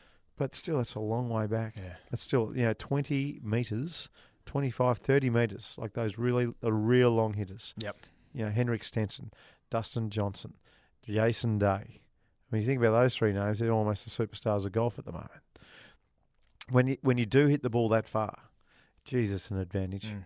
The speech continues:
Speaker 1: It, it is, and it, it's always, look, don't think it's wrong. It's always been that way. You know, Jack Nicklaus, when he came as a twenty-one-year-old, uh, on the scene as a pro, and I think he won his first U S Open, was the first tournament he ever won. He was bombing it past, you know, Arnold Palmer, who
Speaker 2: Yeah.
Speaker 1: was the longest by twenty metres.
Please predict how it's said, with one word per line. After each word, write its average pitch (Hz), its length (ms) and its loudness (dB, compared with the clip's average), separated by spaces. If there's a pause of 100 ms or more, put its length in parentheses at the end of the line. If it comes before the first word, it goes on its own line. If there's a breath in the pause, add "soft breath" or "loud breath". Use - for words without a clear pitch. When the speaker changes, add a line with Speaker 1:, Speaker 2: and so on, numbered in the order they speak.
(100)
Speaker 1:
It, 117 140 2
it 120 120 -2
is, 110 360 0
and 123 120 -2
it, 135 180 2
it's 151 220 0
always, 165 260 6
look, 113 200 -8 (100)
don't 101 240 -8
think 117 160 -10
it's 107 140 -6
wrong. 107 220 0
It's 117 120 -6
always 143 240 8
been 110 160 4
that 110 140 0
way. 82 200 -10
You 151 100 -12
know, 156 60 -10
Jack 123 280 2
Nicklaus, 113 340 -2
when 110 120 -2
he 120 140 2
came 110 320 -2 (300 loud breath)
as 113 80 4
a 107 60 2
twenty-one-year-old, 110 800 4 (380 soft breath)
uh, 107 180 2
on 117 200 4
the 101 80 2
scene 110 240 4
as 95 120 -2
a 95 40 -2
pro, 107 420 4
and 98 280 -6
I 104 60 0
think 135 140 0
he 113 60 -2
won 101 140 2
his 90 160 -4
first 110 400 2
U 104 120 0
S 98 220 -6
Open, - 360 -4 (280 soft breath)
was 107 140 -2
the 104 80 -8
first 110 280 2
tournament 101 260 -4
he 104 60 -6
ever 98 120 -6
won. 113 260 -8 (300 loud breath)
He 240 140 -6
was 160 100 2
bombing 110 240 6
it 101 100 0
past, 95 460 -2 (180)
you 107 100 -6
know, 90 120 -8 (140)
Arnold 101 260 0
Palmer, 147 380 2
who 117 60 0
Speaker 2:
Yeah. 113 60 2
Speaker 1:
was 104 100 2
the 101 60 -4
longest 98 320 -4
by 110 120 -4
twenty 104 280 -2
metres. - 420 -8